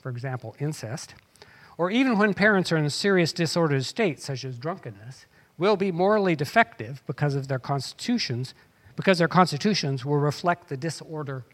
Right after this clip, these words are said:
of the circumstances of their procreation. Such offspring will inevitably be evil and cannot be raised.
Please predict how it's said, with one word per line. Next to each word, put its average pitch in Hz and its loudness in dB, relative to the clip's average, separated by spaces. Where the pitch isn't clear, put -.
of 123 -12
the 127 -10
circumstances 127 -10
of 120 -12
their 117 -10
procreation. 127 -14
Such 185 2
offspring 160 2
will 131 0
inevitably 139 0
be 120 -10
evil 175 -4
and 131 -6
cannot 127 -8
be 127 -4
raised. 139 -6